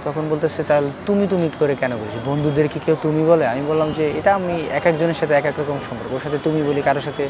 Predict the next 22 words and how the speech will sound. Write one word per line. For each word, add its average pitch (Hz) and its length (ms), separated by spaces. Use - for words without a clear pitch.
আপনিও 160 420
বলি।" 131 220
ওরা 165 80
বলতেছে, 160 300
"না, 170 120
তোর 160 160
কথা 156 240
তো 139 300
সন্দেহজনক।" 135 760
পাশ 156 160
থেকে 165 200
আরেকজন 160 360
বলতেছে, 143 520
"Seems 147 400
weird।" 139 260
এরকম, 165 520
মানে, 131 360
নানান 165 300
ধরনের 160 240
কথাবার্তা 147 380
ওরা 139 120
বলতেছে। 127 480